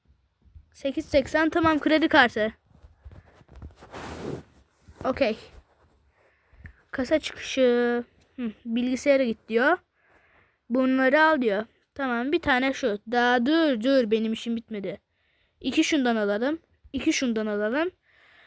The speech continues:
Tamam, etti yirmi yedi T L. Bir tane de kahve. Al bakalım. Ee, hızlandırmak için enerji veriyoruz.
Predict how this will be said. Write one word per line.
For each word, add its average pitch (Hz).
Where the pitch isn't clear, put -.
Tamam, 269
etti 285
yirmi 320
yedi 311
T 220
L. 220
Bir 320
tane 294
de 262
kahve. 294
Al 339
bakalım. 269
Ee, 226
hızlandırmak 285
için -
enerji 277
veriyoruz. 277